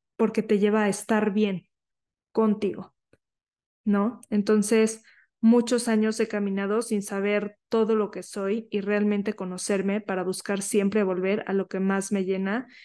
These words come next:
y me hace feliz y me an-, me alinea con lo que busco hacer en mi vida. Eh, eh, empecé este camino de, del podcast y de, de conocer de mis heridas y saber de dónde vi-,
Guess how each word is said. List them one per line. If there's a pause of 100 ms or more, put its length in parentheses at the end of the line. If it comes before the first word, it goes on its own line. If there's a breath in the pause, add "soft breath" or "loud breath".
(200 loud breath)
y
me
hace
feliz
y
me
an-,
me
alinea
con
lo
que
busco
hacer
en
mi
vida. (720)
Eh, (440 loud breath)
eh,
empecé
este
camino
de, (600)
del
podcast
y
de, (1600)
de
conocer
de
mis
heridas
y
saber
de
dónde
vi-,